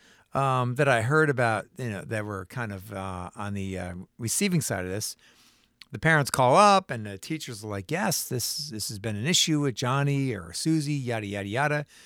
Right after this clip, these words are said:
There has been, uh, a lot of this, um, done by them. And, and I'm just perplexed by how this could be done and how a parent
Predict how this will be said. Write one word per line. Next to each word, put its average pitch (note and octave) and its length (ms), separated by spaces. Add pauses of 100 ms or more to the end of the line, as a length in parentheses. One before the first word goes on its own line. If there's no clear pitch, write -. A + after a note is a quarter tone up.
(480)
There B2+ 160
has A2+ 140
been, A2+ 400
uh, G#2+ 300
a A#2+ 100
lot A#2 240
of D#3 100
this, - 320 (240)
um, B2+ 420 (500)
done D3+ 220
by E3 140
them. F#3+ 320 (500)
And, C#3+ 200
and D3 180
I'm C#3+ 120
just - 380
perplexed - 720 (500)
by C#3+ 240
how A#3+ 560 (1080)
this F3 240
could D#3+ 200
be C#3+ 100
done G#2 460 (1800)
and C#3 220
how E3 300
a C3 60
parent D3 460